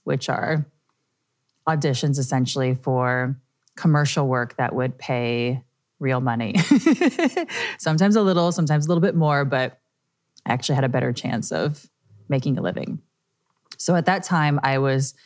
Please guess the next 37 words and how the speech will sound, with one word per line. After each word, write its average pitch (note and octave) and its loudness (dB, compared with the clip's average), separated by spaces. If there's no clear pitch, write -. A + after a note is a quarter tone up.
dancing E3 4
and C3 4
I B2+ 2
was C3 2
just F3 0
getting D3+ 2
into C#3 0
yoga, C3 0
and C#3+ -2
I D3+ 2
didn't D#3+ 2
wanna D3+ 2
essentially D#3+ 2
throw D3+ 2
that C#3 2
away C3+ 0
and D3 4
just D3 -2
go C#3+ 2
try C#3 0
to C3+ 0
be C3 0
a B2 0
model. C3 0
I C#3 -4
had B2+ -2
no B2+ 0
real - -4
interest E3 2
in C3+ 0
the C#3 -2
modeling D3 2
side - -4
of D#3+ -6
things. F#3 -2
Didn't F3+ -6
know - -6